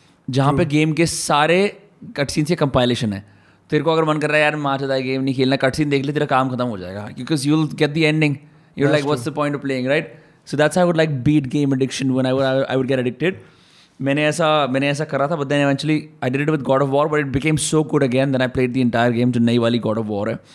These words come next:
Speaker 1: पर, अ, क्या कहते हैं, इन सब गेम्स के अंदर ये वाली चीज़ तो है कि तुम्हें literally लग रहा होता है, भाई,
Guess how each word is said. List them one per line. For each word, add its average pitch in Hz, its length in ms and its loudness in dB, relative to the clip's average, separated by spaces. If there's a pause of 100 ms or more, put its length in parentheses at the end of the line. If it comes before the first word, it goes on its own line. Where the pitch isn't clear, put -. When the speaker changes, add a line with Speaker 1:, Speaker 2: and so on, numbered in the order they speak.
(460)
Speaker 1:
पर, 135 240 2
अ, 120 640 2
क्या 120 180 -2
कहते 139 240 -2
हैं, 143 220 0 (380)
इन 151 160 4
सब 156 260 0
गेम्स 143 300 2
के 135 80 0
अंदर 123 300 0 (400)
ये 123 280 0
वाली 143 220 2
चीज़ 135 260 0
तो - 80 -4
है 120 140 -2
कि 123 100 -8
तुम्हें 147 260 0
literally 127 260 0
लग 123 140 0
रहा 113 100 -2
होता 107 160 -4
है, 110 60 -6
भाई, 120 320 -6